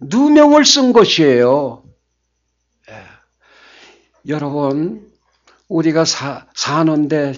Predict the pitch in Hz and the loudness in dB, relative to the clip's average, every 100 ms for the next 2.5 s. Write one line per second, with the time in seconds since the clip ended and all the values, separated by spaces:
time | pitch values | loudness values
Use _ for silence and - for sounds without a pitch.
0 | - - - - 147 143 135 147 143 143 | -10 -10 -6 -2 0 0 0 0 0 0
1 | 185 247 156 139 170 185 214 - 226 262 | 0 0 -2 -2 -2 -2 -4 -4 -2 -2
2 | 196 131 139 165 147 | -2 -4 -4 -4 -4